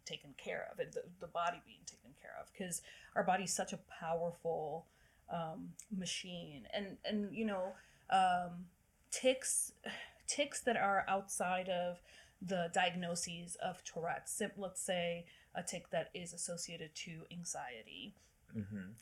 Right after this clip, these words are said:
Speaker 1: Again, we talk about how absolutely taking care of your body when it's anxious and you're all, like,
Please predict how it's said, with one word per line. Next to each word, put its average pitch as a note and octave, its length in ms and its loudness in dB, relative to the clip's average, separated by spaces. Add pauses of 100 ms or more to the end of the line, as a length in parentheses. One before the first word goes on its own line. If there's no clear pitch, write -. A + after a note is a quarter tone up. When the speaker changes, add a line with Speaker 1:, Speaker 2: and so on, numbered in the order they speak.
(120)
Speaker 1:
Again, G#3+ 540 2 (240)
we F#3+ 80 -10
talk F3+ 320 -2
about E3+ 540 -2 (280)
how F3 640 2 (1080)
absolutely G3 800 2
taking F3 320 -4
care F3 200 -6
of F3 100 -10
your D#3 160 -20
body A3+ 500 0 (460)
when F#3+ 220 0
it's F3 280 -4
anxious G3+ 680 -2 (220)
and F#3+ 200 0
you're F#3+ 180 0
all, D#3+ 260 2
like, - 160 -6